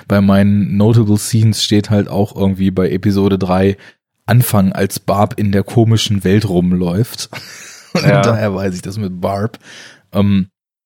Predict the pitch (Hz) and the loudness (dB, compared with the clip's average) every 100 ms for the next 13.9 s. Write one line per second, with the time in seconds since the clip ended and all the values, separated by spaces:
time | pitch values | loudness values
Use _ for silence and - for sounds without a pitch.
0 | _ _ _ _ _ - - _ _ - | _ _ _ _ _ -18 -18 _ _ -2
1 | 98 92 101 101 95 101 98 95 - - | 0 2 0 0 2 2 2 0 -6 -16
2 | _ _ - 107 123 123 117 - 110 120 | _ _ -2 0 2 0 -2 0 2 4
3 | 117 104 - - 131 - - 117 110 110 | 2 0 -2 -2 0 -2 -2 -2 0 2
4 | 107 127 120 107 101 113 117 120 120 _ | 4 4 4 4 4 4 2 0 -4 _
5 | _ _ - 110 101 104 - - 127 131 | _ _ 0 2 2 -2 -4 0 2 2
6 | 113 98 98 104 127 135 139 147 139 98 | 2 -2 0 2 4 4 4 4 2 0
7 | 107 95 107 - 101 - 117 113 107 92 | 0 0 -4 -2 -6 -4 -4 0 2 0
8 | - 92 117 - 104 104 104 107 _ _ | 0 0 0 0 0 2 0 -4 _ _
9 | _ _ - 104 107 110 - 101 - - | _ _ -2 0 2 0 0 -2 -4 -6
10 | - 101 101 95 - 92 90 98 - 85 | 0 2 2 0 -2 -2 0 0 0 -6
11 | - - 90 - - 90 87 87 95 92 | -8 -12 -12 -14 -6 -2 -2 -2 -2 -2
12 | 90 92 90 98 95 - 92 95 - 87 | -2 -4 -6 -6 -4 -2 -2 -2 -6 -8
13 | 92 95 92 90 101 90 87 87 - | -8 -8 -6 -6 -6 -4 -4 -4 -8